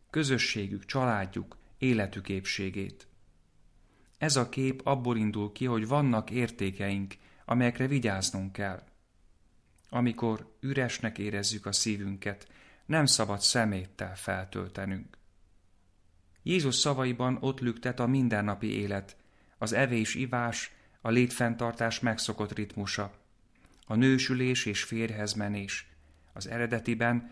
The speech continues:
kissé férfias perspektívából a nősülés és a lányok megházasítása, vagyis a fiatalok vágyakozása, hogy felnőve osztozzanak az élet csodájában.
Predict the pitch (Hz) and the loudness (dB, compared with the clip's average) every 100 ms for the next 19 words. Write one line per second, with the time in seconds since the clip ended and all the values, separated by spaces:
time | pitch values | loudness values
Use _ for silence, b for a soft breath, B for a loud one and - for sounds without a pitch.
0 | B - 113 - 98 - 113 110 - 110 | B -4 0 2 0 0 -2 -2 -2 -2
1 | 104 - 107 - 110 - 110 110 110 113 | -2 -2 -2 -2 -6 -4 -2 0 0 0
2 | 117 117 B B B B 98 107 113 110 | -2 -2 B B B B 0 4 4 2
3 | 117 113 117 - 101 98 98 104 104 98 | 0 0 0 -2 -4 -2 0 2 2 0
4 | - 104 104 - 101 101 98 - 98 104 | -2 -2 -2 -4 -4 -2 -2 -2 -2 -2
5 | 101 - 120 117 B B B B B _ | -2 0 -2 -2 B B B B B _
6 | 135 151 147 147 - B B B - - | 0 2 2 -2 -4 B B B -6 0
7 | 190 139 123 120 117 127 117 104 - 104 | 2 2 2 0 2 4 4 2 -2 -2
8 | 104 98 - 101 95 b b b 120 - | -2 -4 -4 -6 -8 b b b -6 2
9 | 139 139 131 120 117 139 139 123 110 110 | 4 6 4 4 2 2 0 0 0 0
10 | 104 110 110 123 113 101 117 107 101 98 | 0 0 0 2 0 -2 -4 -2 -2 0
11 | 98 95 95 | -2 -2 -4